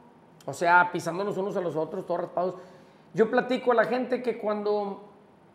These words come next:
que cuando nos llevaron al asiedo a declarar, yo miraba que todos traían la frente raspada, güey, la nariz. Yo también, y me decían, "Eh, güey, traes la frente y traes la frente", todos. "¿Por qué,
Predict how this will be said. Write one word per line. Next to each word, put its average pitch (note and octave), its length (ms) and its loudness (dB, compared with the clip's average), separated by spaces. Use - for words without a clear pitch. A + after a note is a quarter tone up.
que G3+ 180 -2
cuando F#3+ 1040 0
nos G#3 160 -2
llevaron G#3+ 320 2
al B3 140 2
asiedo A3 580 0
a F3+ 80 -2
declarar, G3 720 0
yo F#3 100 6
miraba G#3+ 300 6
que G#3 80 0
todos G#3 260 -2
traían G3 440 -2
la F#3 120 4
frente F#3 240 -2
raspada, G#3 480 -4
güey, G3+ 140 -2
la D#3+ 100 0
nariz. F#3+ 400 -2
Yo F#3 180 -2
también, G3 240 2
y G#3+ 60 -2
me - 20 -6
decían, F#3 200 -6
"Eh, F#3+ 40 -10
güey, G3+ 140 -6
traes F#3 120 -6
la G#3 80 -4
frente G#3 220 -8
y - 40 -8
traes G3 120 -4
la G#3 80 -2
frente", G3+ 240 -8
todos. G#3 300 -6
"¿Por - 100 -20
qué, - 80 -18